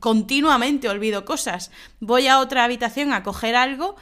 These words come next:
y cuando llego no me acuerdo de qué estoy haciendo en esa habitación. <laughs> He ido a coger algo y no recuerdo qué era. O sea, me pasa continuamente. Entonces,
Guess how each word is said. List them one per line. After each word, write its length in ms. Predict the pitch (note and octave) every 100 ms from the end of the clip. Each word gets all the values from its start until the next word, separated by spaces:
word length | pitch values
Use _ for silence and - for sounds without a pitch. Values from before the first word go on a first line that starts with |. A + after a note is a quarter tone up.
| - -
y 140 | A#3
cuando 320 | G#3 A3 G#3
llego 420 | G3+ A3 A#3+ D#4 D#4+
no 180 | A#3+
me 100 | B3
acuerdo 440 | A#3 A#3+ B3 C4+ D4
de 120 | A#3
qué 100 | A3
estoy 300 | G#3+ A#3+ G#3+
haciendo 380 | F#3+ G#3+ G3+ G#3
en 60 |
esa 200 | F#3 E3+
habitación. 560 | F3 E3+ E3 G#3 G#3+ F3 B3+ - F4+ D4+
<laughs> 360 | B3+ - -
He 120 | - A3
ido 100 | A#3+
a 60 |
coger 300 | A#3 A3 C4+
algo 220 | A#3+ B3
y 40 | C#4
no 120 | A3+
recuerdo 480 | A3 G#3+ G#3+ G3+ G3+
qué 240 | G3 B3
era. 180 | A3+ D3+ _ _
O 100 | -
sea, 140 | A3
me 160 | F#3+ G3+
pasa 260 | A3 B3+ C#4+
continuamente. 800 | C4+ A#3+ G#3+ G3 C#4 C4+ F#3
Entonces, 480 | F#3+ G#3 G#3+ C#4+ -